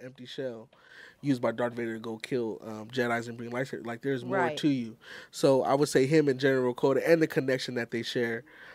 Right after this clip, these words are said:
Speaker 1: um, also. General Kota, like, them fighting each other,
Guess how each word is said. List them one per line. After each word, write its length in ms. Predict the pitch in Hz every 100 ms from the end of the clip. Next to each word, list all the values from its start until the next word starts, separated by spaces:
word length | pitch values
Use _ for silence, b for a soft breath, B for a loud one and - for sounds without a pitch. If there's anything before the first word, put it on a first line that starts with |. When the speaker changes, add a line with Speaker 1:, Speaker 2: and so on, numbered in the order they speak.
| B -
Speaker 1:
um, 360 | 120 110 95 _ - - _ -
also. 400 | 139 139 110 - _ 131
General 260 | 135 135
Kota, 300 | 123 135 127
like, 240 | 123 117 113 _ - -
them 360 | 139 175 180
fighting 400 | - 190 190 190
each 160 | 185 196
other, 280 | 175 175